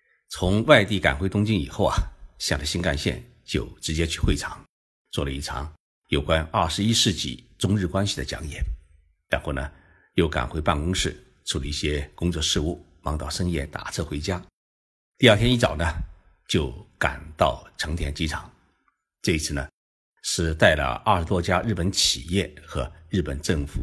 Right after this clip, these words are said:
机构的代表去浙江省舟山市考察自贸区。结果周六的喜马拉雅节目就没有做成，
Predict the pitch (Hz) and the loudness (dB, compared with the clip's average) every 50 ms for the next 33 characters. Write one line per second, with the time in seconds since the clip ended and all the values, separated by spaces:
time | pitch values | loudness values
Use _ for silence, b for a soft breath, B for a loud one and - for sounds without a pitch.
0 | - - - - - 92 85 - 71 - 85 76 92 78 - - - - - - | -8 -8 -8 -4 -4 -4 -2 -4 -6 -6 -2 -2 -2 -2 -2 -2 -4 -6 -6 -10
1 | - - - - _ _ - - - 71 65 B B B B B B B B - | -16 -20 -20 -20 _ _ -4 -2 -2 -2 -6 B B B B B B B B 0
2 | - 90 85 90 87 95 101 - - - - 98 92 92 98 95 98 - - - | 2 2 2 2 0 -2 -2 -4 -6 -4 -2 -2 0 0 0 0 0 0 0 -2
3 | - - - _ _ - - - - - - - - - - 80 67 67 - - | -2 -6 -16 _ _ -8 -6 -6 -6 -6 -6 -6 -6 -6 -6 -6 -6 -8 -6 -6
4 | - 87 82 - - _ _ - - _ _ _ _ _ _ _ _ _ _ _ | -6 -6 -6 -8 -14 _ _ -20 -20 _ _ _ _ _ _ _ _ _ _ _
5 | - - - 87 78 80 82 80 - _ _ _ _ _ - - - 131 131 131 | -4 0 0 0 2 2 0 0 -2 _ _ _ _ _ 0 4 6 6 6 6
6 | 135 151 156 104 87 76 73 69 71 71 69 - - - - - - - 95 82 | 6 6 6 6 4 2 0 0 -2 -2 -4 -6 -8 -2 0 2 2 4 2 2
7 | 80 82 82 82 85 - - 65 73 80 65 - - _ _ _ _ - - 87 | 2 2 0 0 0 -2 -4 -4 -4 -4 -6 -6 -12 _ _ _ _ -4 -2 -2
8 | - - 82 73 71 73 - - - - 71 78 | 0 0 -4 -4 -4 -4 -4 -6 -6 -6 -8 -10